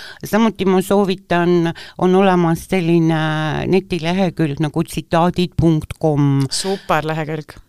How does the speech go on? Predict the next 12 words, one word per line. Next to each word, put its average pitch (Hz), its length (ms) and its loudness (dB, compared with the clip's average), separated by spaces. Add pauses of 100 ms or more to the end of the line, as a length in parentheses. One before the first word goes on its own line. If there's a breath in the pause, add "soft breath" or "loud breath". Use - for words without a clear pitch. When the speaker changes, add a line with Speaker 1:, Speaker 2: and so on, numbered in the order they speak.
Speaker 1:
Ja 175 360 2
siis, 202 520 0
äh, 170 280 0
ega 196 220 0
tsitaati 202 640 0
ei - 20 -10
peagi 175 560 0
kirjandisse 160 640 0
sõna-sõnalt 185 800 2
ja 147 80 -4
jutumärkides 180 1080 0
panema. 120 600 -4